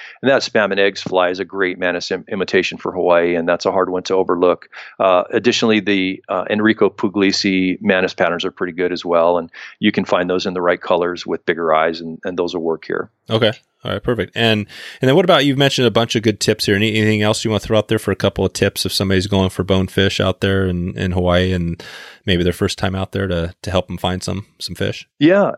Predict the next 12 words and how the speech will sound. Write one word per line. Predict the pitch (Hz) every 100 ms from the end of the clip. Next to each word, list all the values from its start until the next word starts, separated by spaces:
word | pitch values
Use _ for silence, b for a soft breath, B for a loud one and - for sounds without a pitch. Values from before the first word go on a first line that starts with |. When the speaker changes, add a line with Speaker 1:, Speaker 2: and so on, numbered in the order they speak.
| -
Speaker 1:
absolutely. | 139 143 151 135
So | 113 -
I | 147 160
think | 190 -
the | 120
biggest | 95 139 143 156 -
thing | 127
with | 120 117 -
bonefish | 113 110 104 -
in | 98
Hawaii | 101 92 92 92
is | 92 90 90